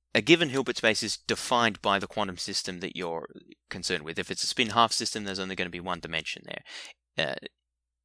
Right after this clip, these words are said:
however, and the, the dimensionality depends on the dimensionality, uh, the number of possible, um, outcomes that you could measure. So in the case of measuring the momentum of a system, for example,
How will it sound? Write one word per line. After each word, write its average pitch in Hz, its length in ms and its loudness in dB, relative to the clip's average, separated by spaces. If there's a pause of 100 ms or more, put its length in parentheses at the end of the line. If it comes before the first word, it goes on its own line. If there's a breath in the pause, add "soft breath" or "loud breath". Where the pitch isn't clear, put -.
(320)
however, 92 580 2
and 87 260 0
the, 87 160 2 (100)
the 95 80 -2
dimensionality 90 680 0
depends 87 340 -4
on 80 140 -4
the 82 80 -6
dimensionality, 82 800 -4 (240 loud breath)
uh, - 100 -4
the 113 100 4
number 110 300 4
of 98 120 -2
possible, 85 500 -4 (260 loud breath)
um, 80 300 -4 (260)
outcomes 87 400 2
that - 120 -10
you - 40 -10
could - 120 -12
measure. 78 260 -12
So 90 200 -2
in 85 60 -4
the 90 60 0
case 90 280 0
of 82 120 -8
measuring 85 380 -4
the 78 160 -4 (120)
momentum 120 440 4
of 120 120 0
a 110 40 -10
system, 110 280 -4
for 101 60 -6
example, 107 420 -4